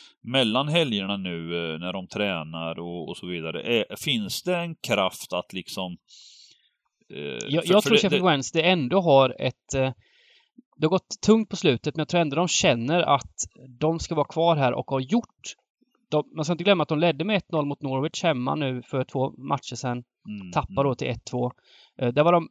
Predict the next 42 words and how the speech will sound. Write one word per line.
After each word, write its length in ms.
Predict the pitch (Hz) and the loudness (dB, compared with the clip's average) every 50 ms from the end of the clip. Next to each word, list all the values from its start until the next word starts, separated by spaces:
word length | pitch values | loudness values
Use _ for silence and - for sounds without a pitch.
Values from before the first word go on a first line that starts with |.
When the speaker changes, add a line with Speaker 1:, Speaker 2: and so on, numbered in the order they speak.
| _ - 156 | _ -2 2
Speaker 2:
jättebra 380 | 170 165 - - 147 151 175 165 | 2 2 2 0 2 2 4 4
med 80 | 151 | 4
i 20 | 143 | 2
den 80 | 143 | 0
här 80 | 135 131 | 0 0
matchen 380 | 127 127 - - 131 127 127 - - | 0 -2 -2 -2 -2 -2 -2 -2 -2
och, 380 | - 147 135 _ _ _ - 139 | -2 -2 -2 _ _ _ -4 -2
eh, 260 | 135 131 131 131 127 123 - _ _ _ _ _ _ _ _ _ _ _ - | 0 2 2 0 0 -4 -8 _ _ _ _ _ _ _ _ _ _ _ -6
nu 260 | 147 156 156 147 147 | 0 0 2 4 4
i 80 | 156 147 | 2 2
veckan 520 | 139 165 139 - _ - 139 135 139 139 | 2 0 -2 -2 _ -2 0 0 0 0
så 300 | - - - 147 139 131 | -2 -4 -2 -2 -2 0
ledde 300 | 135 156 165 151 131 120 | 2 2 2 2 2 2
de 140 | 139 139 151 | 0 0 0
med 100 | 147 143 | 0 -4
ett 140 | 131 - - | -6 -4 -6
noll 100 | 135 123 | -4 -4
mot 140 | 123 117 - | -4 -4 -2
Huddersfield 420 | 131 120 120 - - 135 120 123 | -2 -2 -2 -4 -6 -6 -6 -6
och 120 | - - | -6 -4
tappar 280 | - - 135 - - 123 | -4 -4 -4 -4 -6 -8
till 140 | - 143 135 | -6 -6 4
ett 200 | - - - 127 | 4 4 4 4
ett 160 | 113 - - | -8 -4 -2
igen. 180 | 139 139 131 - | -2 -2 -2 0
Så 100 | - 151 | 0 0
de 60 | 143 | 0
känner 340 | - - 196 151 139 165 175 | 4 4 4 4 4 6 6
säkert 220 | - 202 156 - | 6 4 4 2
att 80 | 147 - | -4 -2
de 100 | 151 151 | -2 -2
är 60 | 143 | 2
värda, 320 | 156 170 165 165 135 147 | 4 6 6 6 6 4
värda 200 | 165 175 147 143 | 2 2 2 2
mycket 220 | 151 151 - 139 143 | 0 0 -4 -4 -2
mer 300 | 170 190 196 170 143 131 | 0 2 2 2 2 2
än 140 | 135 131 | 0 0
vad 140 | 131 135 131 | 0 0 0
de 100 | 131 123 | 0 -2
fått 160 | - 143 123 131 | -4 -6 -6 -4
med 180 | 123 120 117 | -4 -2 0
sig. 240 | - - 143 120 120 | 2 2 2 0 0